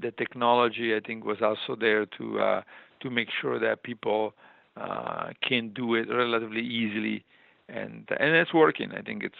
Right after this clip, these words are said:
we're seeing, you know, tens of thousands of people doing it now. And, uh, and, uh, so I think, uh, we're on the, we're on the way to, uh, to making this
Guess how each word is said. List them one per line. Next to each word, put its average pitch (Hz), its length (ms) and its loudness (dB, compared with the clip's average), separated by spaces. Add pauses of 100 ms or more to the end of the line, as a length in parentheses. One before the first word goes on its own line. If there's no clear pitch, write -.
we're 110 400 -4 (100)
seeing, 113 380 -12
you 107 80 -12
know, 95 160 -12
tens 117 240 -6
of 107 100 -8
thousands 110 320 0
of 107 80 -8
people 107 300 -8
doing 120 260 -4
it 113 120 -8
now. 104 340 0
And, 107 240 -6
uh, 53 180 -2 (880)
and, 107 380 -10
uh, 110 140 -4 (100)
so 110 120 -2
I 107 60 0
think, 113 300 -12 (100)
uh, 110 320 -2
we're 110 160 -4
on 107 140 -6
the, 104 500 -2 (100)
we're 113 240 -4
on 110 140 -6
the 104 140 -4
way 107 320 0 (100)
to, 110 240 -4
uh, 104 220 -2 (640)
to 113 260 -10 (380)
making 139 480 0
this 120 220 2